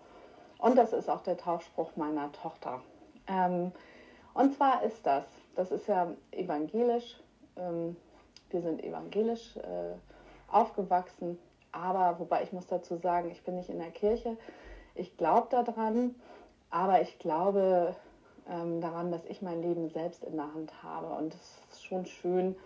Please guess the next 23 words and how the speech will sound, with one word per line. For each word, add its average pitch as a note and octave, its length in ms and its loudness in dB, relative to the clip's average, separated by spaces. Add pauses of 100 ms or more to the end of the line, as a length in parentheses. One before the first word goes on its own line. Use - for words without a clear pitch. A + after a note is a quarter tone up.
(360)
quasi, F3 540 4
äh, E3+ 300 0
der E3 160 0
Gedanke, E3 340 0
dass - 180 -4
man E3+ 160 -4
in F3+ 140 -8
der, - 220 -4
also F3 180 -2
alle F#3+ 260 6
miteinander E3+ 600 0
verbunden F3+ 560 0
sind E3+ 340 -2
und D#3+ 280 -4
ich F#3+ 160 -12
finde, F3 200 -6
der D#3+ 160 -4
Glaube E3 380 0
versetzt - 540 -6
Berge G3+ 420 -2 (560)
oder E3 220 0
kann G#3+ 320 2
Berge G3 280 0